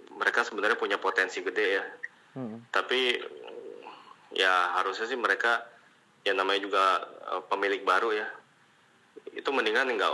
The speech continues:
Speaker 1: nggak usah kayak itu, nggak usah buru-buru. Emang kalau emang misalnya mau ngegebrak bursa transfer ya gebrak sekalian. Tapi kalau emang nggak ya, ya santai aja, kayak anggap aja kayak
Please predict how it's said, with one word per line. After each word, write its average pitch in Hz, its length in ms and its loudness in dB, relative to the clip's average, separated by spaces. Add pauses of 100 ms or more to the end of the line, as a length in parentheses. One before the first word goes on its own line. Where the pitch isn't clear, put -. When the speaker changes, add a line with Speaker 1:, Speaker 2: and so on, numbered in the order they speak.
Speaker 1:
nggak 92 140 2
usah 95 240 0
kayak 92 720 4
itu, 117 160 -4
nggak 87 160 0
usah 90 160 -2
buru-buru. 92 640 -2
Emang 92 480 0 (480)
kalau 104 160 2
emang 107 320 2
misalnya 104 320 2
mau 101 560 -2
ngegebrak 104 480 0
bursa 98 320 0
transfer 95 320 2
ya 113 160 4
gebrak 92 400 0
sekalian. 120 400 2
Tapi 120 240 0
kalau 104 160 4
emang 98 240 -2 (480)
nggak 107 400 2
ya, 85 400 2 (560)
ya 87 160 -2
santai 92 480 2
aja, 131 80 0
kayak 87 400 2
anggap 92 300 0
aja 107 180 2
kayak 98 280 2